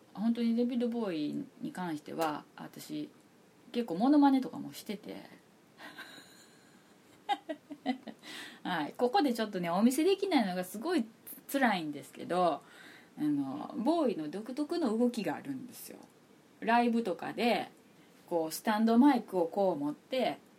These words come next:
足前後にこう開いて、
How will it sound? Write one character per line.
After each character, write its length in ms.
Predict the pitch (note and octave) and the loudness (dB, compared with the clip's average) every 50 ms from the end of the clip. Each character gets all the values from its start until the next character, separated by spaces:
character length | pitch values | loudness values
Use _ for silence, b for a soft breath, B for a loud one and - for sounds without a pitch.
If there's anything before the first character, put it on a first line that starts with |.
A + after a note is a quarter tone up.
| - - - - | -20 -20 -10 -4
足 280 | G3+ A#3+ B3 - F#3 F3 | -2 -2 -2 -2 -6 -6
前 240 | G3 G#3+ A3 G3+ F3+ | -6 -6 -6 -6 -6
後 120 | D3+ D3+ | -4 -4
に 160 | C#3+ C#3+ C#3 C3 A#2+ - - - - | -4 -4 -6 -8 -10 -14 -18 -18 -14
こ 220 | - E3 D#3+ D3+ D#3 | -12 -8 -8 -8 -6
う 140 | - A#3 A3+ | -4 -2 0
開 220 | G#3 E3 C#3+ D3 | 0 0 0 0
い 40 | D3 | -2
て、 300 | - - A#3+ G#3 D#3 | -2 0 -2 -2 -2